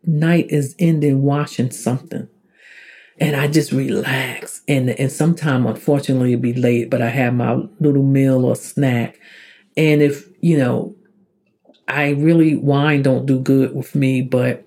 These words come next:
<laughs> if I can get wine, a non-alcoholic wine or something,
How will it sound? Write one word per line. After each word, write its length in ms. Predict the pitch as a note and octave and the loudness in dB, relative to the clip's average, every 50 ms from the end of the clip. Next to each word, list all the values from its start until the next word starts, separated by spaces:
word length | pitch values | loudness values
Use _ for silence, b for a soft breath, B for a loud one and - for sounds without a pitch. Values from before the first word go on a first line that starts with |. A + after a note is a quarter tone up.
| _ _ - | _ _ -14
<laughs> 0 | - - - A4+ A4 - D4 D4 - - E4 - - B B B B B B | -12 -4 -2 -2 2 4 2 2 2 -2 -4 -4 -4 B B B B B B
if 160 | - E3+ E3+ | -2 0 2
I 100 | F#3+ G3+ | 2 0
can 200 | G3+ G3+ A3+ G3+ | 2 4 4 4
get 280 | F3 F#3 F#3 D#3+ - - | 4 4 4 4 2 0
wine, 800 | C#3 D3 C#3 C#3+ D#3 E3+ F3+ F3+ F3+ F3+ F3 F3 F3 F3 D#3+ - _ _ - | -2 0 0 2 4 4 4 4 4 4 4 4 4 4 2 0 _ _ -2
a 80 | C#3 | -2
non-alcoholic 1000 | C3+ C#3 C#3 C3+ D3 F3+ F#3 F#3 - F#3 F#3 F#3 F#3 G3 G3 F#3+ F3+ F#3 F#3+ F#3 | 0 2 2 2 4 4 4 4 2 2 0 2 2 2 4 4 4 4 4 4
wine 400 | F3 F#3 F#3 F#3 F3+ F#3 F#3+ F#3 | 4 4 4 4 4 4 4 4
or 60 | E3 D#3 | 2 2
something, 560 | - - - G3 G3+ G3+ - F#3 F#3 G3 | 0 0 -2 -2 -2 0 0 0 0 0